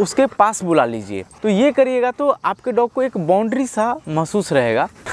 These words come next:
या फिर दोस्तों, उसको बांध करके रखिए, एक छोटे से कमरा में रखिए या फिर एक केज में रखिए। हमेशा नहीं रखना है, but ये एक फिक्स उसको होम बतलाना कि ये इसका घर है।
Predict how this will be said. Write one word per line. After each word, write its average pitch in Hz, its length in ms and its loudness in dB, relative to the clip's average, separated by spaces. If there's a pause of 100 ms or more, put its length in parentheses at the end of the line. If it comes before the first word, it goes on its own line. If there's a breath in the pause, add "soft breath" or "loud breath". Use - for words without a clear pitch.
या 180 260 6
फिर 277 200 -2
दोस्तों, 247 360 0
उसको - 420 -2 (120)
बांध 160 420 2
करके 247 300 0
रखिए, 247 400 -2 (320 soft breath)
एक 208 160 2
छोटे 220 260 2
से 226 140 0
कमरा 185 360 2
में 233 140 0
रखिए 254 480 -2
या 226 180 0
फिर 254 180 -2
एक 254 100 2 (120)
केज 233 260 4
में 214 140 2
रखिए। 127 380 -2 (420 loud breath)
हमेशा 247 340 2
नहीं 254 140 4
रखना 254 300 0
है, 269 100 -4
but 208 160 -2 (100)
ये 196 260 0
एक 233 220 0
फिक्स - 500 -2 (300 loud breath)
उसको 254 320 2
होम 202 340 2
बतलाना 170 420 0
कि 170 140 -10
ये 180 160 2
इसका 165 340 0
घर 139 260 2
है। 185 180 0